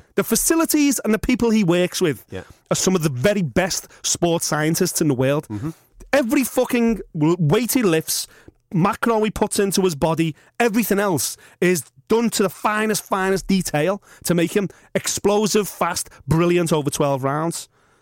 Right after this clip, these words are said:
Speaker 1: For him to be blown out of his arse after three rounds, he was
Speaker 2: Yeah.
Speaker 1: gone. Before the, even before the shot, he was gone.
Speaker 2: Yeah.
Speaker 1: End of the second, start of third, he's fucking <sighs> huffing away.
Speaker 2: My, my mate texts me, right? He's a big football fan. He likes the big fight. So he, he was up watching the Joshua thing.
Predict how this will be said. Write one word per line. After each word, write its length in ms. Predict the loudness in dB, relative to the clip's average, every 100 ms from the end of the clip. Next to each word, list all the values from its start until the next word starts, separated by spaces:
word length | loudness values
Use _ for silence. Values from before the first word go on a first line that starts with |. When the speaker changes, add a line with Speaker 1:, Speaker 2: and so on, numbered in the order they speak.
| _ _ -4
Speaker 1:
For 140 | 0
him 160 | 2 2
to 80 | 2
be 100 | 2
blown 380 | 2 2 2
out 160 | 2 0
of 60 | 0
his 140 | 0
arse 340 | 0 0 -2 -2
after 400 | -4 -2 0 0
three 460 | -2 -2 2 2 2
rounds, 420 | 0 0 -2 -2
he 80 | -2
was 80 | 0
Speaker 2:
Yeah. 80 | 2
Speaker 1:
gone. 180 | 0 -2 -6 -4
Before 280 | -2 2 0
the, 120 | 0 -4 0
even 260 | 2 2 2
before 440 | 0 0 2 2
the 80 | 2
shot, 240 | 0 0
he 100 | 2
was 120 | 0
gone. 220 | 0 -2 -2
Speaker 2:
Yeah. 160 | -4 -4 -6 _ -4
Speaker 1:
End 160 | 0 0
of 20 |
the 60 |
second, 340 | 0 0 0 -2
start 300 | 0 0 0
of 100 | 0
third, 320 | 2 2 0
he's 140 | -4 -6
fucking 340 | -6 -2 -2
<sighs> 20 | -2 -12 -14 -14 -12 -14 -14 -12 -6 -6 -6 -8 -14
huffing 300 | -6 -4 -2
away. 340 | 0 0 -2 -2
Speaker 2:
My, 220 | -2 -2 -2
my 160 | -2 0
mate 240 | 0 -2
texts 260 | -4 -4 -6
me, 100 | -8
right? 220 | -6 -8
He's 100 | -8
a 40 | -6
big 160 | -6
football 280 | -6 -8 -10
fan. 220 | -8 -8
He 80 | -6
likes 220 | -6 -6
the 60 | -10
big 160 | -12
fight. 220 | -10 -14 -12
So 100 | -12
he, 120 | -12
he 80 | -10
was 160 | -10
up 100 | -10
watching 280 | -10 -14 -12
the 60 | -12
Joshua 260 | -10 -10 -14
thing. 240 | -16 -18